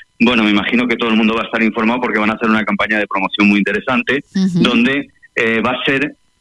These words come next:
Speaker 1: eh, unos bonos, eh, con unos descuentos hasta el cuarenta por ciento
Speaker 2: Sí.
Speaker 1: en reservas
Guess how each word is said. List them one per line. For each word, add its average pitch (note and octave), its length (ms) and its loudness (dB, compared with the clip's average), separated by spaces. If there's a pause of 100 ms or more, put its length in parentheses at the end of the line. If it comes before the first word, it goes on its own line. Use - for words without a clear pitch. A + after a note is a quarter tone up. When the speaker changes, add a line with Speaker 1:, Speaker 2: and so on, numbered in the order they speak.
(180)
Speaker 1:
eh, E3 200 2
unos D3 260 2
bonos, D3 420 0 (220)
eh, A#2 680 0
con A2+ 220 0
unos C3 260 2
descuentos B2+ 600 -2
hasta A2 220 -2
el G2 100 -2
cuarenta A2+ 500 0
por G#3 260 -2
ciento D3 540 2 (260)
Speaker 2:
Sí. E3 220 -4
Speaker 1:
en A2+ 240 4
reservas C#3+ 480 -2